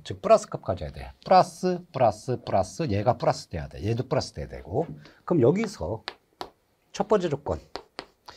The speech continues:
일단 K가 영보다는 커야 돼. 그래야 플러스 값 나오죠. 두 번째, 여기 조건. 오 마이너스 K도, 오 마이너스 K도 일단은 영보다 커야 돼. 그래야 플러스 값 나오죠. 그럼 따라서 여기서 어떻게 되죠? K 넘겨주면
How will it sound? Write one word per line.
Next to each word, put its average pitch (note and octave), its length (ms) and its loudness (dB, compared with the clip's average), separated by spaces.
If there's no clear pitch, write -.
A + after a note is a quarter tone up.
일단 F3+ 320 8
K가 G#3 500 6
영보다는 G#2 400 0
커야 D3+ 280 0
돼. C#2+ 280 -10
그래야 G#2+ 220 0
플러스 D3 260 2
값 F2+ 140 -4
나오죠. D2+ 440 -6
두 D3 100 0
번째, C3+ 460 4
여기 C#3+ 180 6
조건. B2 320 -2
오 A#2+ 160 8
마이너스 F3+ 340 6
K도, C#3+ 640 -4
오 C#3+ 340 8
마이너스 A#2 480 2
K도 C#3+ 600 0
일단은 A#2 380 0
영보다 F2+ 240 -2
커야 E3 300 0
돼. - 180 -12
그래야 A2 200 -4
플러스 - 240 -4
값 A#2 120 -2
나오죠. C#2+ 420 -10
그럼 C3 180 -2
따라서 F3 280 4
여기서 A2 220 0
어떻게 F#2+ 160 -8
되죠? D2+ 240 -8
K G3+ 240 0
넘겨주면 G2+ 640 0